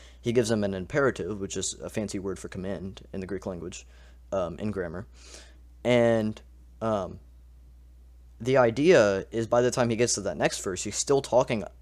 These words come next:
to those people because he, he, he's talking in the vocative case again,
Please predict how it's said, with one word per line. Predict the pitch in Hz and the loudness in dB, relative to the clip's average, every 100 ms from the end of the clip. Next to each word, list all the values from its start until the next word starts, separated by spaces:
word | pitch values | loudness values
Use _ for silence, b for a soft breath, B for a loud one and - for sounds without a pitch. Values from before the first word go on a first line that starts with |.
| - | -8
to | - 135 | -6 -2
those | 120 101 - | -2 -2 -4
people | 135 151 - - - - - - - - | -10 -12 -12 -16 -20 -20 -20 -20 -8 -4
because | 120 117 - - | -2 -4 -8 -20
he, | - 117 | -14 -12
he, | 110 117 113 | -6 -4 -4
he's | 117 110 - | -6 -6 0
talking | 127 127 123 | 0 2 0
in | 98 | -2
the | |
vocative | 87 123 - 90 - | 0 0 0 -6 -8
case | 85 71 - - - - - - - - | -10 -10 -12 -16 -18 -20 -20 -20 -20 -12
again, | 104 98 73 | -8 -8 -8